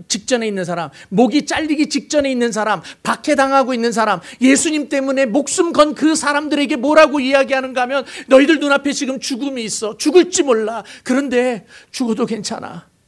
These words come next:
죽으면 저 하나님 나라에 갈 거야. 저 하나님 나라에 올라가면 거기에 이십사 장로들이 있거든." 그 이십사 장로들은 성도들을 대표하는 사람들이에요. 그 이십사 장로들이 너희들을 웰커밍 할 거야. 너희들을 받아줄 거야.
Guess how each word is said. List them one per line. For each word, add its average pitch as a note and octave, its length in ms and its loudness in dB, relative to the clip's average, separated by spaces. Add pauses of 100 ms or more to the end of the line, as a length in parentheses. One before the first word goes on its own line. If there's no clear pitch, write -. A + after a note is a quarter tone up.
(460)
죽으면 C#4 680 2 (480)
저 - 120 -6
하나님 A#3 360 -4
나라에 E3+ 260 -8
갈 C3 200 -18
거야. C3 180 -20 (800)
저 B3 140 -4
하나님 D4+ 480 0
나라에 C4+ 220 6
올라가면 B3+ 840 4 (240)
거기에 A#3+ 320 2
이십사 C4 560 -2
장로들이 A3+ 540 -4
있거든." F3+ 480 -8 (420)
그 D4 160 4
이십사 B3 480 -2
장로들은 G#3 540 -4
성도들을 B3 540 -6
대표하는 F#3+ 500 -6
사람들이에요. E3 760 -8 (240)
그 C#4+ 200 2
이십사 B3+ 440 0
장로들이 A#3 640 -4
너희들을 A#3 400 -2
웰커밍 A#3+ 640 0
할 G#3+ 140 -4
거야. G#3 240 -2
너희들을 C4+ 420 0
받아줄 C4 480 -2
거야. A#3 260 -6